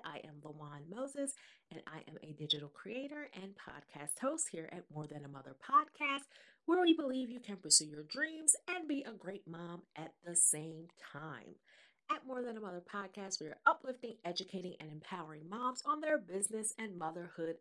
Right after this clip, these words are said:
ventures. And I am so glad to have you here with me if you're a first-time listener, and welcome back if you are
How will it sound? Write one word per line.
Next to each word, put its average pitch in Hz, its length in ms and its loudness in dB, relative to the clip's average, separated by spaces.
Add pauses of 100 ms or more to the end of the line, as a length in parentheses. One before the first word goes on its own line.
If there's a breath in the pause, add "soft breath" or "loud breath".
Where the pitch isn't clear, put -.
ventures. 147 560 -4 (340 loud breath)
And 208 120 -2
I 220 80 2
am 208 80 4
so 285 260 12
glad 240 300 4
to 214 80 2
have 202 260 -4
you 208 140 -6
here 185 160 -2
with 226 240 8
me 214 80 0
if 208 120 -2
you're 165 140 2
a 170 60 -6
first-time 202 520 4
listener, 294 480 6 (280 loud breath)
and 302 120 0
welcome 240 360 6
back 220 320 0
if 214 200 0
you 220 220 2
are 196 160 0